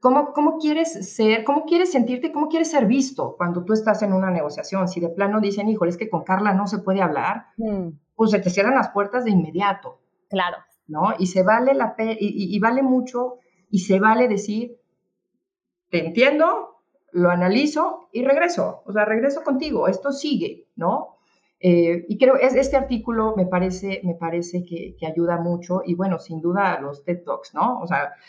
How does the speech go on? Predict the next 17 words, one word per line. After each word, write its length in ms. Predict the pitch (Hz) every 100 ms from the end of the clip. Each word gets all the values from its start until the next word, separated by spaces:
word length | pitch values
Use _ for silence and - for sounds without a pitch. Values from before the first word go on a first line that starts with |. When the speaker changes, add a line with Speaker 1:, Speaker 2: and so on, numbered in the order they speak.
| - -
Speaker 1:
el, 220 | 208 196
el 200 | 202 190
ver 220 | 220 233
esta, 260 | 226 - 214
estos 360 | 190 208 220 185
videos, 520 | 226 190 190 190 185
estas 320 | 185 190 185
charlas 560 | 196 180 180 180 175 - _ _
que 120 | - 185
precisamente 1400 | 196 190 - 226 - 254 247 240 226 190 170 170 - _ _ _ -
ofrecen 520 | 180 220 226 226 226
ideas 340 | 185 196 208
innova-, 400 | 196 175 160 - -
innovadoras, 880 | 175 175 165 160 202 180 135 - -
¿no? 240 | 147 196
Speaker 2:
Mm. 140 | 220
Speaker 1:
Este, 340 | 185 170 -